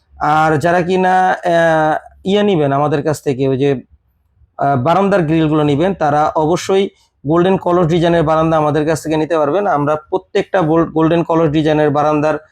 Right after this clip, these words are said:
যে কলসগুলো, এগুলো চায়না থেকে আমদানি করা মালগুলো আমরা ফিটিং করে থাকি।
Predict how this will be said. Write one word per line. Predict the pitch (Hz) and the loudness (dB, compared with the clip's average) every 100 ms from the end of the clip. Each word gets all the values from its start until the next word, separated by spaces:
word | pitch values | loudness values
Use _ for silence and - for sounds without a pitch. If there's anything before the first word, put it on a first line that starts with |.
| _ _ - | _ _ -4
যে | 151 | -4
কলসগুলো, | 147 156 170 160 160 175 | 0 0 0 2 2 2
এগুলো | 180 147 156 | 0 0 -2
চায়না | - 151 160 | -2 0 0
থেকে | 160 165 | 0 0
আমদানি | 156 156 160 151 | 0 0 0 0
করা | 151 | 0
মালগুলো | 147 156 165 156 | 0 0 0 0
আমরা | 139 143 | 0 -2
ফিটিং | 143 143 143 | -6 -10 -6
করে | 151 151 | -4 -2
থাকি। | 156 202 | -4 -6